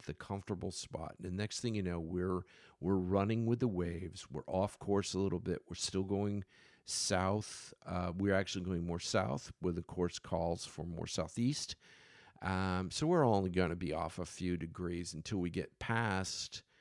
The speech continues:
because it's a very definite area. And I was explaining to him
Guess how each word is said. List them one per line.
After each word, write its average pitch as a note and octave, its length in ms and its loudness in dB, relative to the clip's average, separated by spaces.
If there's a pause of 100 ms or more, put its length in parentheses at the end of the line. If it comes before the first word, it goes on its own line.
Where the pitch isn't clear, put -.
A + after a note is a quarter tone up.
(540)
because A2+ 280 2
it's G#2 180 0
a G#2+ 40 2
very C3 340 4
definite A2 560 2
area. A2 500 2
And F#2+ 200 -2
I G#2+ 120 0
was G#2 180 0
explaining C#3 840 0
to - 100 -6
him E2+ 560 -10